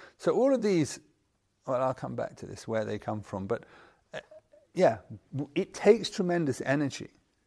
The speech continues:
to raise your game when you are challenged, to overcome the obstacles that co-, that, that confront you, to not fall into sloth and torpor, yeah? To see what you need to do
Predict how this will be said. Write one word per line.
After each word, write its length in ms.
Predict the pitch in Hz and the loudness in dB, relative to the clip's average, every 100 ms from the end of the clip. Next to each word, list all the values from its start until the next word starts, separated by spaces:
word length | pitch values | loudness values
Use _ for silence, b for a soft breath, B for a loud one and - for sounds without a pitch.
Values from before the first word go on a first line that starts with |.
| _ b b b | _ b b b
to 220 | - 156 | 0 2
raise 560 | 131 156 175 185 190 - | 6 8 8 8 6 4
your 200 | 165 160 | 4 4
game 440 | 143 143 143 143 | 6 6 6 4
when 180 | 131 131 | 2 2
you 160 | 139 131 | 2 4
are 140 | 131 | 4
challenged, 720 | - 139 123 98 98 - - _ B B | 2 0 0 -2 -8 -14 -20 _ B B
to 100 | - - | 0 8
overcome 600 | 170 156 151 - 165 156 | 8 8 2 2 2 2
the 120 | 120 | 2
obstacles 640 | 139 127 - - 135 120 | 2 0 -6 -6 -4 -4
that 180 | - - | -6 -12
co-, 100 | - - | -14 -10
that, 320 | 120 - - | -8 -8 -12
that 240 | 123 113 | -14 -10
confront 500 | - 117 - 131 117 | -8 -6 -2 -2 -4
you, 100 | 104 | -8
to 140 | 92 139 | -6 -2
not 400 | 135 147 160 - | 4 6 6 2
fall 460 | - 160 165 135 | 0 4 6 4
into 340 | 110 123 117 120 | 2 -4 -4 -8
sloth 400 | - 139 120 - | 0 2 2 -2
and 140 | 107 | -12
torpor, 460 | - 117 110 - - _ _ _ _ _ - | -8 -8 -8 -12 -20 _ _ _ _ _ -14
yeah? 200 | 113 143 165 _ _ _ b b b b - | -14 -14 -18 _ _ _ b b b b -12
To 320 | - 147 131 B B B B - | 2 4 2 B B B B -8
see 420 | - - 214 233 | -4 2 4 6
what 240 | 196 165 | 6 6
you 100 | 143 | 4
need 300 | 147 139 131 | -2 -2 -2
to 100 | - | -4
do 300 | 117 131 156 | -4 2 2